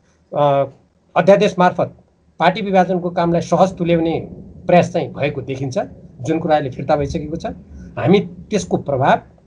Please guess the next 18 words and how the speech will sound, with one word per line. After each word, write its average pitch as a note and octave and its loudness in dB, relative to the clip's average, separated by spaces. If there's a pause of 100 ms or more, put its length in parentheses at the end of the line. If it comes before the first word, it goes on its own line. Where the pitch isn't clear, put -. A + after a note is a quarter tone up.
(200)
अनि F3 8
हामीले E3+ 4
यो E3 2
कोरोनाको D#3+ -2
यत्रो - -2
ठुलो F3+ -2
देशमा D3+ -4
समस्या D3+ -2
छ, - -6 (500)
जनजीविका D3+ 2 (540)
र D#3 4
ज-, C3 -6
जनताको D3 -2
जीवन C#3 -2 (380)
कतिपय D#3+ -2
ठाउँमा C3+ -2
अस्तव्यस्त D#3+ -2
छ, F3 -4